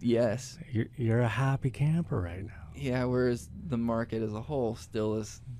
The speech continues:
Speaker 1: kinda sad.
Speaker 2: It's still struggling a little
Speaker 1: Yeah.
Speaker 2: bit. Um, yeah, so trend chasing is hard 'cause usually by the time you jump on board, it might be a little bit too late.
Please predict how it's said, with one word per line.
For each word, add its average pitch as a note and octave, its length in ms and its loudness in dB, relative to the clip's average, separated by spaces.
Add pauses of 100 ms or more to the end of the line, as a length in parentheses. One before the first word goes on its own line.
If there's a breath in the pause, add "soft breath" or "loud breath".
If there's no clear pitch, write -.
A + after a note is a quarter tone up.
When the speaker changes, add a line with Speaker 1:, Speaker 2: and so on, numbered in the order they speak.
(180)
Speaker 1:
kinda G2+ 260 -8
sad. - 440 -10
Speaker 2:
It's - 140 2
still - 180 4
struggling F#2 460 -6
a - 20 -8
little A2+ 140 -8
Speaker 1:
Yeah. C3+ 260 -8 (1200 soft breath)
Speaker 2:
bit. - 100 -4
Um, G2+ 640 6 (640)
yeah, F#3 200 10
so D3+ 180 4
trend G#3 560 8 (380)
chasing C#3 640 6
is A#2 180 2
hard G#2+ 500 4
'cause B2 180 4
usually F#3 720 6 (120)
by C#3 320 8
the A#2 120 6
time C#3+ 800 6 (580 soft breath)
you G#2 140 4
jump C#3+ 340 12
on E3 200 12
board, A2+ 440 10
it A2+ 200 2
might A#2 400 4
be A#2+ 320 6
a B2 100 0
little F#2+ 340 2
bit G2 220 0 (220)
too F2+ 320 -4
late. - 540 -8